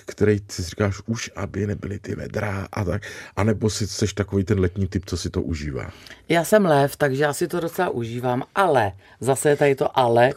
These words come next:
Speaker 2: protože když jsem ve městě a mám nějaké schůzky a je třicet jedna stupňů, tak si říkám, do prkínka už, aby začalo pršet.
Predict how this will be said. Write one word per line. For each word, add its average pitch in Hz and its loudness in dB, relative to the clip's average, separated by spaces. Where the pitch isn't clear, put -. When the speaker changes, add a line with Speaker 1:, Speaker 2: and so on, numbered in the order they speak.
Speaker 2:
protože 147 4
když 151 -2
jsem 165 0
ve 131 2
městě 143 2
a 151 6
mám 139 2
nějaké 147 2
schůzky 139 0
a 147 4
je 135 4
třicet 143 0
jedna 143 2
stupňů, 135 -2
tak 139 0
si - -4
říkám, 135 0
do 123 0
prkínka 147 4
už, 139 4
aby 143 2
začalo 143 6
pršet. 131 2